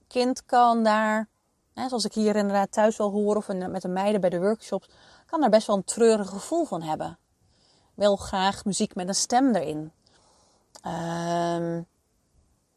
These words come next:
een muziek met een duidelijk ritme geeft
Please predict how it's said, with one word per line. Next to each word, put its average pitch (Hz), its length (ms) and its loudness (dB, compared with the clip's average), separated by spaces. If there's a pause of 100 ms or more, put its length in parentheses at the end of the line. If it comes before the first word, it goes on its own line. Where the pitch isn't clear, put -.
(220)
een 190 200 0
muziek 190 680 2
met 175 520 -2
een 180 180 -6
duidelijk 190 560 4
ritme 185 600 -4 (760)
geeft - 800 -2